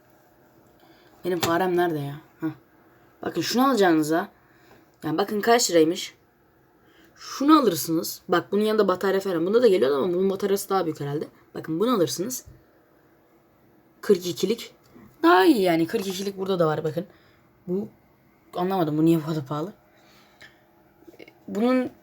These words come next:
ön tarafı full cam. Bunda şey yok mu? Otomatik çevirim yok mu? Bir bakalım. Şimdi önerdiğim bu. Paranız varsa. Eğer ben o kadar para bulamazsam diyorsanız. Ee, o kadar para bulamazsam diyorsunuz. Bakın burada YouTube videosu var.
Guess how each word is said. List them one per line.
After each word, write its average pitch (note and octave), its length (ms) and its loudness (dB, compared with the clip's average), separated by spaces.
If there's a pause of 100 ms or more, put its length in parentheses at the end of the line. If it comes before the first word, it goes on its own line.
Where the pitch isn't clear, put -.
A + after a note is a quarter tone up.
(300)
ön A3+ 160 6
tarafı C4+ 320 2
full C#4+ 280 0
cam. B3 300 2
Bunda B3 240 2
şey D4 160 2
yok F4+ 160 2
mu? A3 80 -2
Otomatik A#3 340 -4
çevirim B3+ 300 -2
yok D4+ 140 -2
mu? F#3 120 -10
Bir G3 80 -6
bakalım. G#3 320 0 (240)
Şimdi D#3 220 -4
önerdiğim G#3+ 720 4
bu. A#3 280 2
Paranız D#3+ 420 0
varsa. D#3 320 -4 (640)
Eğer F3 300 4
ben F#3 80 0
o F3 80 -2
kadar F3 220 0
para E3+ 260 0
bulamazsam D3 600 0
diyorsanız. G3+ 580 -2 (1200)
Ee, C#3+ 680 -4 (1000)
o F#3 100 2
kadar F3 220 0
para E3+ 260 2
bulamazsam D#3+ 540 0
diyorsunuz. F3+ 320 -6
Bakın F3+ 240 0
burada E3+ 140 0
YouTube F3+ 260 -4
videosu F3 260 -2
var. - 160 -2